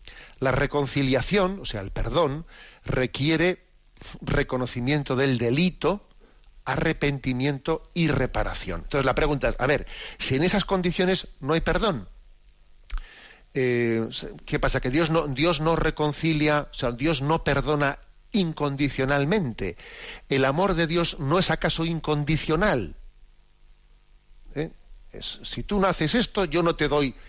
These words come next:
no te doy el perdón, ¿no? Como si fuese una especie de, de venganza. Uno podría entender el Evangelio de ayer, pues, bajo ese parámetro, ¿no?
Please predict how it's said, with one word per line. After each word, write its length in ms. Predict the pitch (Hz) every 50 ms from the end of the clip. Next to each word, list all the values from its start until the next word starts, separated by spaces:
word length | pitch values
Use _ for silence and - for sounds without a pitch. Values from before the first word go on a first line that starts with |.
| - - - -
no 160 | 123 139 -
te 100 | - 143
doy 220 | 127 135 131 123
el 100 | 127 123
perdón, 400 | - 139 127 123 101 98 95 113
¿no? 120 | 165 226 -
Como 160 | - 123 120
si 100 | - 127
fuese 200 | 127 156 - 156
una 100 | 143 127
especie 380 | - - 147 127 - 131 127
de, 220 | 107 131 123 113 - - - - - - - - - -
de 200 | - 117 131 127
venganza. 580 | 117 127 123 123 120 120 117 107 101 - - 110
Uno 160 | 135 135 135
podría 300 | - 139 127 127 139 139
entender 640 | 131 127 123 - 127 131 131 127 147 147 - 143 - - - - - - -
el 140 | 135 123
Evangelio 480 | 123 123 113 113 - - 135 131 135 139
de 80 | 135 143
ayer, 300 | 143 143 156 165 - -
pues, 260 | - - - 110 98
bajo 200 | 110 110 - 117
ese 120 | 107 123
parámetro, 500 | - 170 180 196 160 135 120 - 127 131
¿no? 200 | 147 190 220 -